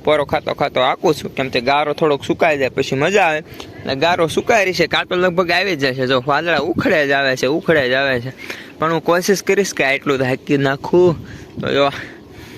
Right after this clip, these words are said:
આ નથી હાંકેલું, એમાં ઘણું બધું ખડ છે અને આ હાંકેલું છે એટલે એમાં ખડ નથી. તો એકાદી વખત હાંકી નાખું અને મારા મમ્મી જો અહીં નીંદે છે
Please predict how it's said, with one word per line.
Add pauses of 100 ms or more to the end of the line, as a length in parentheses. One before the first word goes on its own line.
(140)
આ
નથી
હાંકેલું,
એમાં
ઘણું
બધું
ખડ
છે
અને
આ
હાંકેલું
છે
એટલે
એમાં
ખડ
નથી. (380)
તો
એકાદી
વખત
હાંકી
નાખું (960)
અને
મારા
મમ્મી
જો
અહીં
નીંદે
છે